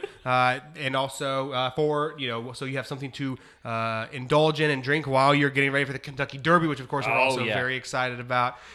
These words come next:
Speaker 1: Um, so we, you know, we got a lot going on today. We got a lot going on in the next few months, and we're all really excited about it. With, so I don't wanna hold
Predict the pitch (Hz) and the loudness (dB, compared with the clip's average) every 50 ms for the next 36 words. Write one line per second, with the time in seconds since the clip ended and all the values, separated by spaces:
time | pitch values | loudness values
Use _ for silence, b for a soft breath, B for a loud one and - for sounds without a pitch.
0 | B B - 127 123 120 120 117 117 117 117 117 120 117 - - - 131 123 123 | B B -8 -4 -2 0 0 0 -2 -4 -6 -12 -14 -14 -12 -6 -2 2 2 2
1 | 120 120 120 120 131 139 139 131 131 131 127 123 131 131 139 131 131 131 143 156 | 2 2 -2 -4 -6 -8 -10 -6 -4 -4 -2 -2 0 0 0 0 4 4 4 2
2 | 156 143 139 143 143 139 135 131 139 143 147 143 143 135 135 139 139 143 143 135 | 2 0 0 2 2 2 4 4 4 4 4 2 0 -2 0 2 2 2 2 2
3 | 123 131 127 131 131 127 131 131 131 135 131 131 131 127 127 123 127 123 - - | 2 2 2 4 2 2 0 0 -2 0 2 2 2 0 0 -2 -4 -4 -4 -10
4 | 135 117 117 123 147 156 - 131 127 127 135 131 131 135 135 127 117 - - - | -8 -4 -2 -2 -2 -2 -2 -4 -2 -2 -2 -2 -2 -4 -6 -6 -6 -8 -8 -6
5 | 110 127 135 143 151 160 175 202 - - 156 139 135 - - - 135 160 156 151 | -6 -6 -6 -2 -2 -2 -2 -2 -4 -8 -10 -10 -10 -10 -14 -14 -8 -6 -6 -6
6 | 147 B B B B B 165 185 185 196 185 156 - - 170 170 175 175 175 | -6 B B B B B 0 4 4 6 6 4 4 2 -4 -2 -2 -4 -4